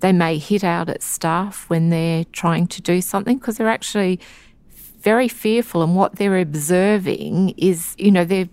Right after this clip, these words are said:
actually seeing someone who's probably trying to harm them as opposed to help them. And then there's really a combination of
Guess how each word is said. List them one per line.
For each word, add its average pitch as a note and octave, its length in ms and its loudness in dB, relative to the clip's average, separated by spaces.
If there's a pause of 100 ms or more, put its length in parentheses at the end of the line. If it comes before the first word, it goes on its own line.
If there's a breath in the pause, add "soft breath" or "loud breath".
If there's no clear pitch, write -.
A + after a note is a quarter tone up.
(160)
actually G3 320 0
seeing D#3+ 280 -2
someone D#3 320 -2
who's D#3+ 160 0
probably D#3 280 -8
trying D3+ 180 -2
to D3 80 -2
harm E3 440 -4
them C#3 180 -4
as D3 180 -6
opposed - 460 -6
to C#3+ 80 -8
help E3 320 -4
them. C#3+ 160 -4 (400 loud breath)
And G#3+ 120 6
then C#4 180 2
there's G#3 340 0
really B3 280 2
a G#3+ 60 0
combination E3 840 0
of D3 240 -2